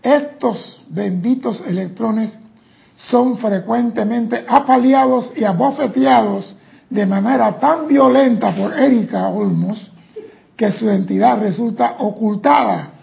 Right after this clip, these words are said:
por tal imposición de imperfección sobre ellos. Los electrones cuando llegan donde Erika y dice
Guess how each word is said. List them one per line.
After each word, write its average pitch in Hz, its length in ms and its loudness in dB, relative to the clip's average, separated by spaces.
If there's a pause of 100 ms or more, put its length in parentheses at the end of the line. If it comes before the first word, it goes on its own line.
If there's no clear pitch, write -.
(440)
por 196 200 -4
tal 214 200 -2
imposición 220 840 -6 (220)
de 190 140 -4
imperfección 185 840 -8
sobre 170 420 -10
ellos. 139 220 -12 (1040)
Los 170 100 -10
electrones 202 640 -4
cuando 160 240 -6
llegan 202 320 -2
donde 175 240 -4
Erika 214 340 -2
y 190 80 -4
dice 202 360 -6